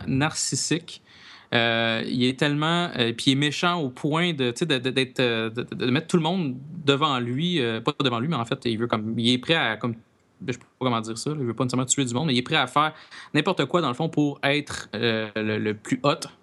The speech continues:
puis tasser tout le monde. Puis c'est tellement, même s'il est pas, ça paraît pas nécessairement qu'il est méchant, il veut pas contrôler le monde, il veut pas détruire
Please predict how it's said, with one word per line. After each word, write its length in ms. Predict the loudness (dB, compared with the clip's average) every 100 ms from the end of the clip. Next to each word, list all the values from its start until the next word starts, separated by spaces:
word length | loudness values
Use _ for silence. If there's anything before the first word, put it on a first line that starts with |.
| -16
puis 100 | 0
tasser 300 | 0 2 -2
tout 100 | -2
le 60 | -2
monde. 220 | -2 -4 -8 -20 -20 -4
Puis 100 | -2
c'est 160 | 2 0
tellement, 440 | 2 0 2 0 -4 -10 -2
même 180 | 0 0
s'il 400 | 0 -4 -2 0
est 60 | 2
pas, 360 | 2 0 -2 -10 -20 _
ça 140 | -4 0
paraît 180 | 2 2
pas 100 | 0
nécessairement 220 | 0 0
qu'il 100 | 2
est 20 |
méchant, 220 | 2 0 -2
il 80 |
veut 60 | -2
pas 80 | 0
contrôler 340 | 0 2 2
le 40 | 2
monde, 240 | 0 -2
il 40 | -2
veut 60 |
pas 100 | 0
détruire 400 | 0 0 0 -2